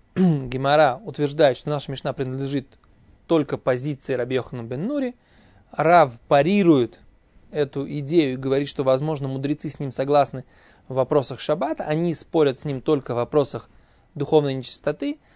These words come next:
распространяет ли, э, кожа этих восьми, э, животных духовную нечистоту точно так же, как и их тушка, только в этом они спорят, а по поводу шаббата они согласны.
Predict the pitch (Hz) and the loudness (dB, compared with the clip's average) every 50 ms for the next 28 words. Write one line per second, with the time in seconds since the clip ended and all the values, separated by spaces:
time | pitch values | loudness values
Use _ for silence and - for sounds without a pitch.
0 | _ _ _ - - 139 135 - 156 139 - - 160 156 165 180 196 196 175 151 | _ _ _ -12 -10 -10 -6 -6 -6 -6 -4 0 0 0 2 2 0 0 2 0
1 | 143 139 - 143 147 156 165 147 131 - _ _ _ _ _ _ _ _ _ _ | 0 -2 -4 -6 -4 -2 -2 -4 -6 -8 _ _ _ _ _ _ _ _ _ _
2 | _ _ - - 135 131 127 123 123 120 120 123 120 120 117 117 117 117 117 - | _ _ -16 -12 -8 -8 -6 -6 -6 -6 -6 -6 -6 -8 -8 -8 -8 -8 -10 -12
3 | - _ _ _ _ - - 185 180 170 139 127 127 110 - _ _ _ _ _ | -16 _ _ _ _ -2 4 6 6 6 6 2 -2 -4 -4 _ _ _ _ _
4 | - - 139 139 - - 131 - - - _ - _ _ _ _ _ _ _ _ | -2 -2 -2 0 0 -4 -6 -6 -8 -20 _ -20 _ _ _ _ _ _ _ _
5 | _ _ _ - _ - - _ - 131 135 131 123 - - 156 160 160 147 120 | _ _ _ -20 _ -20 -20 _ -8 -2 -2 0 0 0 -4 -4 -2 -2 -4 -4
6 | - _ _ _ _ _ _ _ _ _ _ 262 208 147 127 123 123 120 120 120 | -8 _ _ _ _ _ _ _ _ _ _ -18 -14 -12 -10 -10 -10 -10 -10 -10
7 | 117 117 113 120 135 143 143 151 139 - 135 123 120 - - _ _ _ _ _ | -12 -12 -10 -6 -4 -2 2 0 0 0 -2 -12 -14 -18 -20 _ _ _ _ _
8 | _ _ _ _ _ _ - 160 143 - 165 151 147 143 - - - 151 143 147 | _ _ _ _ _ _ -10 -8 -4 -2 -2 -2 -2 -4 -6 -6 -8 -4 -4 -4
9 | 135 - 147 143 135 160 151 139 123 123 123 - - 147 135 123 - - - - | -4 -4 -6 -4 0 0 0 0 0 -6 -8 -2 2 2 2 2 0 -6 -12 -10
10 | 156 147 151 143 131 - - - - 285 294 - - - 330 349 - _ _ _ | -10 -8 -8 -8 -10 -10 -10 -2 0 0 0 0 0 -2 -4 -4 -4 _ _ _
11 | _ - - - - - 165 156 151 - 139 127 127 123 - 135 151 185 240 233 | _ -20 -20 -10 0 2 2 2 2 -2 -4 -4 -4 -4 -4 -6 -6 -6 -8 -8
12 | - - 320 339 349 349 _ _ _ _ _ _ _ _ _ _ - 175 175 185 | -8 -6 -4 -4 -4 -6 _ _ _ _ _ _ _ _ _ _ -6 -6 -4 -4
13 | 226 247 262 247 - 240 254 294 269 226 202 202 180 - 156 143 139 127 123 - | -4 -4 -4 -4 -2 2 4 4 4 4 2 -2 -4 -4 -4 -4 -4 -6 -6 -8
14 | - | -16